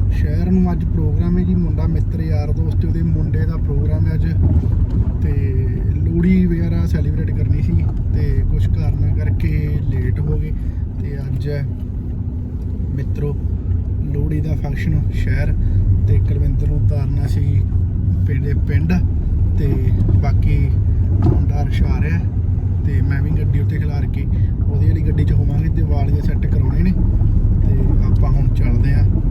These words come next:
ਤੇ ਨਾਲੇ ਤੁਹਾਨੂੰ ਦਿਖਾਉਂਦੇ ਹਾਂ ਪ੍ਰੋਗਰਾਮ। ਤੇ ਬਾਕੀ ਅੱਜ ਵਧੀਆ ਧੁੱਪ ਨਿਕਲੀ ਹੋਈ ਆ, ਤੇ ਬਾਕੀ ਹੁਣ ਜਾਈ ਜਾਂਦੇ ਹਾਂ। ਧੁੱਪ ਧੱਪ ਵਧੀਆ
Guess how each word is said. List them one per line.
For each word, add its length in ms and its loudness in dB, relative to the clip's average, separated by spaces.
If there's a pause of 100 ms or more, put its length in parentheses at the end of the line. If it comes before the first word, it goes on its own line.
(180)
ਤੇ 260 0 (460)
ਨਾਲੇ 240 2
ਤੁਹਾਨੂੰ 260 2
ਦਿਖਾਉਂਦੇ 420 2
ਹਾਂ 120 2 (920)
ਪ੍ਰੋਗਰਾਮ। 680 2
ਤੇ 100 2
ਬਾਕੀ 540 0
ਅੱਜ 100 0
ਵਧੀਆ 300 2
ਧੁੱਪ 220 0
ਨਿਕਲੀ 400 2
ਹੋਈ 220 2
ਆ, 60 0 (960)
ਤੇ 280 0
ਬਾਕੀ 560 0
ਹੁਣ 300 0
ਜਾਈ 240 0
ਜਾਂਦੇ 300 2
ਹਾਂ। 60 0
ਧੁੱਪ 1400 0
ਧੱਪ 200 0
ਵਧੀਆ 460 0